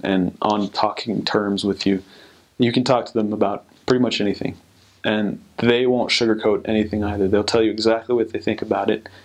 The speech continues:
You know, if it's religion, they might tell you, "Yeah, I don't like it. You know, I think that people made it up and that it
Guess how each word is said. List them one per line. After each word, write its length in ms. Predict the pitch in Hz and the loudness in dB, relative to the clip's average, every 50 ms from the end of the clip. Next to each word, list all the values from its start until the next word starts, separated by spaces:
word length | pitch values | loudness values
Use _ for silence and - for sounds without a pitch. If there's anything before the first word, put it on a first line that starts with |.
| - - - _ _ _ _ - | -20 -20 -20 _ _ _ _ -6
You 60 | 110 | -4
know, 140 | 101 101 98 | -2 -2 -2
if 120 | 95 - | 0 0
it's 180 | 110 110 - - | 0 0 0 0
religion, 340 | 110 110 117 120 120 120 113 | 2 2 2 2 2 0 0
they 100 | 107 110 | 2 2
might 220 | 113 110 110 - | 2 2 0 -2
tell 160 | - 113 110 | -2 0 2
you, 280 | 113 113 113 113 113 110 113 | 2 4 4 2 0 0 0
"Yeah, 240 | 131 131 110 - - - | 0 0 0 -2 -4 -4
I 100 | - 113 | -2 -2
don't 160 | 127 147 135 117 | -2 -2 -2 -2
like 240 | 117 113 104 - | -2 -2 -2 -2
it. 180 | 110 101 - - _ _ _ - | -4 -4 -4 -8 _ _ _ -8
You 100 | 110 107 | -6 -4
know, 100 | 107 107 | -4 -4
I 60 | 110 | -2
think 260 | - - 127 123 123 | 0 0 -2 0 0
that 260 | - 110 104 101 - - _ _ - - _ _ _ _ _ _ _ _ _ | 0 2 2 0 -2 -8 _ _ -20 -20 _ _ _ _ _ _ _ _ _
people 260 | - 143 127 131 127 | 0 2 2 2 2
made 200 | 107 110 113 110 | 2 2 2 2
it 80 | 107 92 | 2 2
up 220 | 98 101 110 113 - _ _ _ _ _ _ - | 0 0 0 -4 -8 _ _ _ _ _ _ -4
and 280 | 107 110 107 107 104 104 | -2 0 2 2 2 2
that 260 | 104 101 101 - - | 2 0 -2 -2 0
it 260 | - 110 107 - - | 0 0 0 0 -4